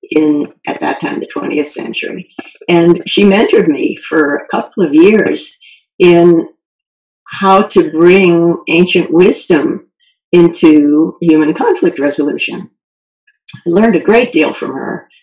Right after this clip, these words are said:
but I also learned that it didn't, it didn't map well onto court-based and court-annexed processes.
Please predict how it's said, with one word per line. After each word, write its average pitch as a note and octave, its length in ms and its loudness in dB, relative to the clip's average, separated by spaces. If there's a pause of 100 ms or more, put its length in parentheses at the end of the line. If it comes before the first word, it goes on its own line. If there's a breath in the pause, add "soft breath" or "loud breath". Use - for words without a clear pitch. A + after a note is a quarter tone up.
(420 soft breath)
but E3+ 160 2
I E3+ 120 4
also F3+ 360 0
learned D3+ 380 0 (120)
that D#3 400 0
it - 340 0 (200)
didn't, E3 420 2 (840)
it E3 180 0
didn't G3 400 2 (160)
map F3 360 0
well - 480 -6 (160)
onto C#3+ 800 -4 (360)
court-based - 680 -2
and C3+ 200 -6
court-annexed - 680 -6
processes. - 840 -8